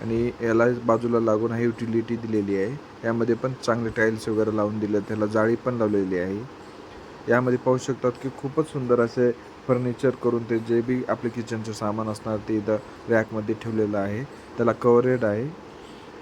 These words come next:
तर पाहू शकतात हॉलमध्ये परत त्याला झुंबर वगैरे दिलेला आहे, आणि सर्व as it is असं देणार आहेत त्यांनी फर्निचरसहित. हे टीव्हीला पण खूप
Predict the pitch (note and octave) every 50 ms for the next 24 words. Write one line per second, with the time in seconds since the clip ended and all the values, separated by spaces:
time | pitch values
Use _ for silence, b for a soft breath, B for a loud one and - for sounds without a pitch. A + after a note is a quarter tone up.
0 | - - - A#2 A#2+ A#2 A2+ A#2 - A#2+ A#2 - - A#2+ A2+ G#2+ A2 G#2 A2 A2+
1 | A2+ A#2 A2 A2 A2 A2 - - A2 - - A#2 G#2+ A2 G#2 G#2 A2+ A2+ A2 G#2
2 | G#2+ G#2+ G#2 G2+ G2+ G#2 G2+ G2+ F#2+ G2 G#2 G2+ G2 G2 G2 G2 G2+ A#2 B B
3 | B B B B B A#2 A#2 C3 B2 - - D3+ D3 D3+ D3+ D3+ D3 - A2+ A#2+
4 | B2 B2+ B2 C3 B2+ A#2 F#2+ A2+ A2+ - B2+ A#2+ A#2+ A#2+ A2+ A#2 A2+ A2 A2 -
5 | F#2+ A2 A2 A2 A2 A2 - - A2+ A2 A2 G#2+ - A#2+ A2+ A2+ A2 G#2 - A2+
6 | G#2+ G#2+ - - G#2+ G#2+ A#2+ B2 - - B B B B B B B B B B
7 | - - - - B2 A#2 - C3 B2+ B2 B2 A#2 A#2 A2+ A2 - B2+ B2 - -
8 | A#2+